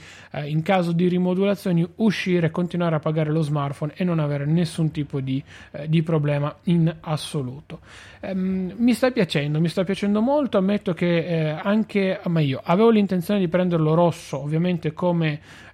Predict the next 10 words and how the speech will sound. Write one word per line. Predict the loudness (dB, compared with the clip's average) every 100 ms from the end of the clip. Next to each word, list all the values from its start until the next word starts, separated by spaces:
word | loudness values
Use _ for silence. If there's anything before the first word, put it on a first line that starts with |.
| -8
la | -2 -2
primissima | 0 2 2 0 0 0
volta | 2 0 -2
in |
cui | -2 -2
avevo | -2
acquistato | -4 -6 -4 -4 -4
già | -4 -4
questo | -4 -4 -6
dispositivo. | -8 -6 -6 -4 -2 0 2 0